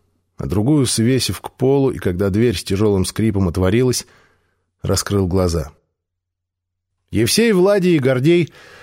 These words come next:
сменили чекмени на длинные рубахи, подпоясанные всё теми же ремнями с портупеями,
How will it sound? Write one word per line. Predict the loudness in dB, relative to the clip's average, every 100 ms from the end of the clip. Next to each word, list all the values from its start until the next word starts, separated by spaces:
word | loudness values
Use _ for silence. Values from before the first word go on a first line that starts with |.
| -20 _ _
сменили | -8 0 2 4 2
чекмени | 0 0 2 2 2
на | 2
длинные | 2 2 2 2 2
рубахи, | 2 2 2 2 -2
подпоясанные | -4 -2 0 2 0 0 2 2
всё | 0 -4
теми | -2 -2 0
же | 0 0
ремнями | 2 2 2 0
с |
портупеями, | -4 -8 -8 -4 0 0 0